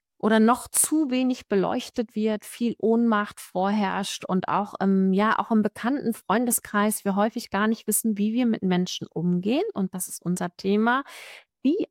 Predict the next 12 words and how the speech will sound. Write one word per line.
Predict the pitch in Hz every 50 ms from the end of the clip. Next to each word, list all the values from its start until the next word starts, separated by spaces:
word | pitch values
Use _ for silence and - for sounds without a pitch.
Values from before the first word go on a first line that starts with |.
| -
eine | - 233 233 233 233
schwere | 233 - - - 196 196 202 202 196
Erkrankung | - 156 170 - - - 165 185 190 - - 196 185 180 - - -
haben. | 185 202 202 196 - 160 160 156
Also, | - - 180 190 196 196 190 180 175 - - - - - - - - - _ _ _ _
was | - 220 247 311 302 - -
ist | - 254 247 - - _ -
denn | 202 208 208 208 214 214 214
von | 208 - 196 180
meiner | 175 175 175 165 156
Gästin | - 196 214 226 - - 214 202 190
Susanne | - - 156 - - - 151 170 277